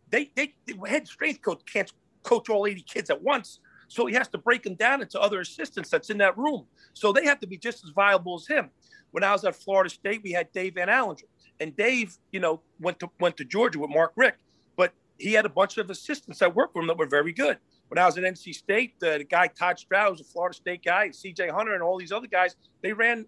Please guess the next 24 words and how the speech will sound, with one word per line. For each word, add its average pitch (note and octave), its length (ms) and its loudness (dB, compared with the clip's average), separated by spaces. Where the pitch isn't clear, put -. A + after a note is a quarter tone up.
N A#3 120 -2
C A#3 160 -14
State's - 340 -4
weight D3+ 200 -4
room. A2 120 -20
Okay, G#3+ 260 0
it F#3 40 -2
was C3+ 80 -12
very, A3 240 0
very A#3 220 -2
important. A3 360 -4
Then F#3+ 120 2
I G#3 40 0
go G#3 140 -2
up G#3+ 120 -4
to E3+ 60 -4
Rutgers, F3+ 400 -4
it G3 40 -6
was F3 100 -10
that E3+ 160 2
guy E3+ 160 4
Butler. E3 400 0
Now, G#3+ 260 0
again, F#3+ 360 -8